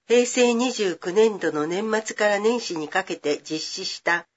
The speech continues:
福祉事業に活用させていただきました。市内在住の一人暮らし高齢者や施設入居者と児童との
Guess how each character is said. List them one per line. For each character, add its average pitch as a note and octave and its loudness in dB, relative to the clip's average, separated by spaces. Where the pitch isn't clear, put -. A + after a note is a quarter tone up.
福 F#3+ -6
祉 B3 -2
事 B3 -2
業 G#3+ 2
に D#3 -6
活 E3+ -6
用 A3+ 4
さ G#3+ -4
せ G#3 -4
て G#3 -2
い G3 -4
た G3 -4
だ F#3+ 0
き F#3 -6
ま F3 -4
し - -14
た。 C#3+ -8
市 C4 0
内 A3+ 2
在 F#3+ 2
住 F#3+ -2
の F3 -4
一 - 4
人 B3 2
暮 A#3+ 2
ら A#3+ 4
し A#3 -6
高 A#3 6
齢 A3+ 6
者 D#3+ 0
や D#3 0
施 - -8
設 B3 0
入 A#3 2
居 A#3 2
者 F#3 -4
と D#3+ 0
児 A3+ 2
童 G#3+ 6
と D#3+ -2
の D3 0